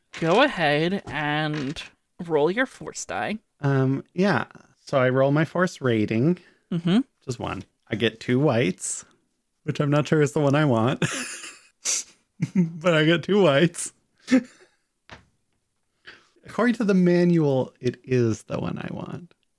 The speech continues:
Speaker 2: Every light side result generates one force point the character may spend to fuel force power abilities. Every dark side result generates no force points and is disregarded. Force sensitive character may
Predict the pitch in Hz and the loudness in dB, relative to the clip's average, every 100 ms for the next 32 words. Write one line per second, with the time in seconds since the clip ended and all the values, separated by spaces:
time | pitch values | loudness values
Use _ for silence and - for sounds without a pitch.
0 | - - 139 139 139 139 - _ _ _ | -14 -4 -2 0 0 -2 -6 _ _ _
1 | - 123 131 - 143 135 143 117 - 131 | -2 -2 -2 -4 -4 -2 -2 -2 -2 -2
2 | 113 113 117 - 110 123 120 120 110 - | -2 0 -2 -2 0 0 -2 -2 -4 -2
3 | - 113 - 113 101 101 117 107 104 - | -2 -2 -2 -6 -4 -4 -2 -2 -2 -2
4 | 175 139 123 - - 117 - 113 110 104 | 0 0 -2 -6 -8 -8 -2 0 0 -2
5 | - 104 95 - 98 95 92 127 165 165 | -4 -4 -4 -6 -8 -6 -4 -4 0 0
6 | 123 120 135 147 _ 117 123 135 208 247 | 0 -6 -10 -16 _ -2 0 2 0 0
7 | - 127 117 120 - _ 127 113 107 104 | -2 0 2 -2 -6 _ -4 0 2 0
8 | - _ - 110 104 101 - 135 156 - | -4 _ -8 -2 -2 -2 0 2 2 0
9 | 135 131 - 135 120 107 - 110 - 117 | -4 -4 -4 -4 -2 -4 -4 -8 -8 -6
10 | - 143 107 110 - _ _ 156 139 147 | 0 0 0 -6 -10 _ _ -2 0 0
11 | 139 - 131 - 135 127 127 110 113 110 | 0 -2 -4 2 2 2 -2 0 0 -2